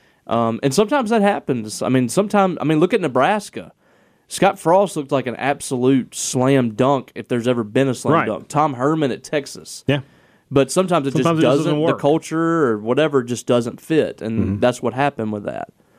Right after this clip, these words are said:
Speaker 2: Yeah.
Speaker 1: But I, I'll say this, and I know there's been some bad blood with a couple of coaches and Cohen behind the scenes,
Speaker 2: Mm-hmm.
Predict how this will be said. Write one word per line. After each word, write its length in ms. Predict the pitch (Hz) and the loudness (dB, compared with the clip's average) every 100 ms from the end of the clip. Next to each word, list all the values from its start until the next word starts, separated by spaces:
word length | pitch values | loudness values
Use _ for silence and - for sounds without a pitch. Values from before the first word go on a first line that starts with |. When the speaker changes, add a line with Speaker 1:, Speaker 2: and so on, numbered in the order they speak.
| _ | _
Speaker 2:
Yeah. 140 | 107 95 - _ | -4 -4 -8 _
Speaker 1:
But 360 | 123 120 113 - _ _ _ | 0 2 2 -2 _ _ _
I, 180 | 156 190 | 2 2
I'll 180 | 143 180 | 2 0
say 220 | 170 196 | 2 -2
this, 440 | 139 117 101 - - _ _ _ _ _ _ _ _ - - | 0 -2 -4 -8 -20 _ _ _ _ _ _ _ _ -8 0
and 140 | 139 | 2
I 40 | |
know 200 | 135 151 | 4 2
there's 180 | 160 151 | 2 0
been 200 | 123 147 | -2 -4
some 160 | - 127 | -4 -2
bad 300 | 123 127 120 | 2 2 0
blood 240 | 117 123 113 | 0 0 0
with 100 | 107 | -4
a 40 | |
couple 320 | - 143 131 | -4 -4 -2
of 60 | 117 | -2
coaches 640 | 123 113 - 113 107 - - - - | 0 0 0 -4 -2 -6 -12 -8 -2
and 200 | 117 107 | -2 0
Cohen 320 | 123 120 110 | 2 2 2
behind 260 | 110 113 | -2 -2
the 40 | 117 | -2
scenes, 500 | 113 110 107 104 | 0 0 0 -2
Speaker 2:
Mm-hmm. 120 | 98 | -2